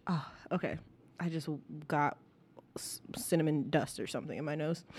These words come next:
Anyway. Cool. Okay, this next one. I'm not picking these up in any order. I'm just kinda picking up what's closest to me. Um, I have a classic Lipton black tea, and I got it out of the, like, the jumbo box 'cause we have that.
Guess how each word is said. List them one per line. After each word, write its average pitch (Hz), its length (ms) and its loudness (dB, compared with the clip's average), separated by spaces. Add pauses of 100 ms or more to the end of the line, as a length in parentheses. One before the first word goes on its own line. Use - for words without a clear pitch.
(500)
Anyway. 208 280 10 (960)
Cool. 170 260 10 (760)
Okay, 170 280 12
this 160 400 8
next 196 260 8
one. 151 260 4
I'm 202 140 12
not 285 200 12
picking 294 260 12
these 185 140 12
up 170 140 10
in 165 60 8
any 160 180 8
order. 151 260 8
I'm 165 100 8
just 156 120 0
kinda 160 160 6
picking 160 260 2
up 147 80 6
what's - 140 0
closest - 420 0
to 160 60 0
me. 165 220 4 (160)
Um, 156 480 8 (760)
I 170 100 8
have 160 280 10
a 160 100 8
classic 180 580 8
Lipton 160 500 6
black 139 320 4
tea, 202 360 4 (460)
and 151 520 4 (120)
I 170 80 10
got 180 140 12
it 208 60 12
out 240 120 12
of 220 60 6
the, 170 300 12 (200)
like, 160 220 6
the 151 120 6
jumbo 151 400 8
box 156 340 6
'cause 147 120 0
we 143 100 2
have 135 200 2
that. 139 240 2